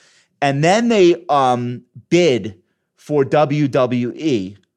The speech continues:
which was for sale, and these guys won the bid.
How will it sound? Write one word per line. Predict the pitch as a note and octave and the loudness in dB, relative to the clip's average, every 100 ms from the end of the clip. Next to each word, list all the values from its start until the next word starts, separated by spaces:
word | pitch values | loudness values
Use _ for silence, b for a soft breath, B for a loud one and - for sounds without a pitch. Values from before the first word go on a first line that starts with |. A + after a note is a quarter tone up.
| _ _ _ - | _ _ _ -8
which | B2+ C3 | -6 -4
was | C3 A#2+ | -4 -4
for | - B2 | -4 -8
sale, | A2+ - F#3 C3 G#2 G#2 - _ _ _ - | -6 -2 0 2 0 -2 -10 _ _ _ -6
and | B2 A#2+ | -2 -2
these | A#2 D3+ C#3 | -2 -4 -2
guys | D#3 D3 G#2+ | 0 0 -2
won | A2 A#2+ A2+ | -4 -4 -6
the | |
bid. | G2+ B2+ - - | -4 -4 -6 -10